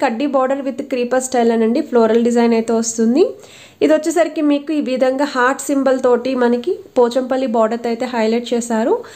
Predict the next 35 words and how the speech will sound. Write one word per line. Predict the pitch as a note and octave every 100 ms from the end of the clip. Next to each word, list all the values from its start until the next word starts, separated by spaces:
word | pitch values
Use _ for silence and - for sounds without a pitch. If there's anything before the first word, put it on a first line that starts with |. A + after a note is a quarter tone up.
| - - - -
మీకు | C4+ C#4
ఇది | C4
వచ్చేసరికి | B3+ D4+ D4+ D#4+ A#3
బర్డ్స్ | B3 B3+ B3
డిజైన్ | C#4 C4 B3+ B3
వస్తుందండి, | A#3+ B3+ A#3+ A#3 C4+ -
ఎలిఫెంట్ | A3+ A3+ A#3 A#3
ప్యాటర్న్‌లోని. | A#3 G#3+ A3 A3 G#3+ C4+ A#4+ - - _ -
ఇది | B3 C#4
కూడా | D#4 E4 E4+ -
ట్రెండింగ్ | C4 A#3+ C#4 C#4+
కలర్ | B3+ A#3+ A3+
అండి, | A3+ E4+ A4
మంచి | B3+ C4 - D4 C#4+ A3+ -
ట్రెడిషనల్ | B3 C4 C4 D4 C#4+
కలర్ | B3+ A#3 A#3
అని | A#3
కూడా | A3 A3+
చెప్పొచ్చు. | A3+ A3+ G#3 - A4 B4 - - - -
So, | C#4+ C4
వైట్ | B3 D4 -
కలర్ | D#4 D4+ D4+
కావాలి, | C4+ C4 C#4 D4
half | C4 B3+ C4+
and | C4+
half | C#4 A3+
బిగ్ | B3+ C4
పోచంపల్లి | A#3 A#3+ B3+ A#3+ A#3+ A3+
బోర్డర్ | A3 G#3+ A#3 A#3
ప్యాటర్న్ | G#3+ A3 A3
అండి | A3 G#3
ఇది. | A3+ G4+ - - - - - -
ఇది | C#4+
వచ్చేసరికి | D4+ D#4 E4 D#4 E4
త్రీ | D4